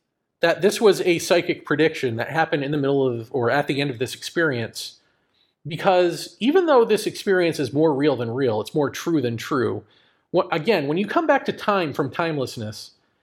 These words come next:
it's just a matter of time, baby, before the decay sets in and before the self creeps back up and the ghost of who you were, you know, sort of wants to cling to you and come back.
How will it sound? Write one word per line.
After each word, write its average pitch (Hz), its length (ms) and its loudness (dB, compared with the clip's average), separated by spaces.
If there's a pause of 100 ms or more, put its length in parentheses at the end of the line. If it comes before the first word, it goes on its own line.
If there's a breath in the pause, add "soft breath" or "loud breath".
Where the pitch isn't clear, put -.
(260)
it's - 120 -6
just 240 160 -2
a 196 40 2
matter 190 320 2
of 202 100 2
time, 196 320 0
baby, 127 380 -2 (220)
before - 240 2
the 151 100 0
decay 190 400 0
sets 156 400 -2
in 107 180 -4
and 104 120 -8
before 139 260 -2
the 135 80 -2
self 165 360 0
creeps 131 320 -8
back 123 280 -4
up 117 220 -2
and 107 200 -8 (420 loud breath)
the 147 80 -6
ghost 175 380 4
of 147 100 -4
who 170 100 -4
you 151 180 -2
were, 139 600 2
you 151 120 -2
know, 117 180 -4
sort 156 160 -4
of 131 60 -4
wants 147 180 -4
to 123 80 -10
cling 151 400 -4
to 147 100 -10
you 101 260 -4
and 101 140 -10
come 131 160 -6
back. 123 400 -4